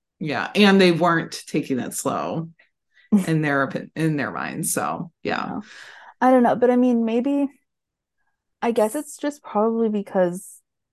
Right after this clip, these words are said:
Speaker 2: like, Lucy is so secure, like, she finally admitted
Speaker 1: Yeah.
Speaker 2: out loud that, like, this was the relationship that,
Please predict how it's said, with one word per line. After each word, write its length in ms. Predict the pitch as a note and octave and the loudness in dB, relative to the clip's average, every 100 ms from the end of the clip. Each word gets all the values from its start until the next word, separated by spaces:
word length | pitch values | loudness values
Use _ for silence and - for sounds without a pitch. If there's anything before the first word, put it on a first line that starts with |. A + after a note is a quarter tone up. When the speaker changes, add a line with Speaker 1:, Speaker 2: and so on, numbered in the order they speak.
| _ _ _ _ _ - | _ _ _ _ _ -8
Speaker 2:
like, 240 | G3 F3+ | -6 -4
Lucy 340 | E3+ F#3+ F#3 F2 | -4 -4 -2 -2
is 520 | C#3+ F3 G3+ - - _ _ | -2 -4 -10 -18 -20 _ _
so 380 | - - G#3+ G#3 | -18 -6 -2 -2
secure, 440 | G#3+ G#3+ - A3 | -2 -6 0 2
like, 160 | G3+ F#3 | 4 2
she 160 | - F#3 | 0 -2
finally 400 | D#3 D#3+ D#3 D3+ | -2 -2 0 0
admitted 280 | F3 E3 | 0 2
Speaker 1:
Yeah. 220 | D#3+ B2+ C#3 | 4 4 2
Speaker 2:
out 220 | D3+ - | 0 0
loud 340 | A#2 G#2 C#3 | 0 2 0
that, 120 | A#2 F2 | -2 -6
like, 200 | A2 - | -6 -6
this 180 | C3 - | -8 -6
was 160 | D#3 | -4
the 140 | A#2 G#2 | -2 -2
relationship 760 | E2+ F2+ - A2+ F#3 C3+ A#2 - G2+ | 0 0 -2 -6 -4 -2 -2 -4 -4
that, 220 | D#2 | -2